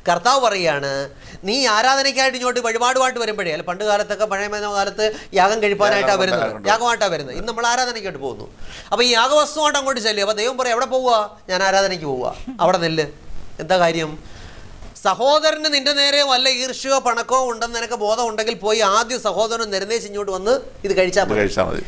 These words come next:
Speaker 1: എന്ന് പറഞ്ഞാൽ, ആരാധനയ്ക്കായിട്ടും തിരുവത്താഴ ശുശ്രൂഷയ്ക്കായിട്ടും ദൈവസന്നിധിയിലേക്ക് കടന്നു ചെല്ലുമ്പോൾ തിരുവചനം പറയുകയാണ്,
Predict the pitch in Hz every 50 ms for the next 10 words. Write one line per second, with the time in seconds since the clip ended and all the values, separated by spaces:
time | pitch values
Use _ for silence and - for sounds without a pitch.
0 | - - 185 190 208 208 208 214 214 202 185 185 202 220 226 214 220 247 254 247
1 | 247 247 240 240 233 233 - 240 233 220 185 196 202 214 214 226 226 226 226 220
2 | 185 202 170 202 196 185 165 208 196 202 196 190 196 190 190 202 202 202 - -
3 | - - - 156 170 208 233 254 247 - 254 247 247 247 240 247 240 240 - 190
4 | 165 196 208 233 170 185 170 160 156 147 135 135 135 143 151 143 - - - -
5 | - - 202 214 254 269 277 285 294 302 294 254 262 226 220 214 208 208 196 180
6 | 175 170 170 170 170 170 170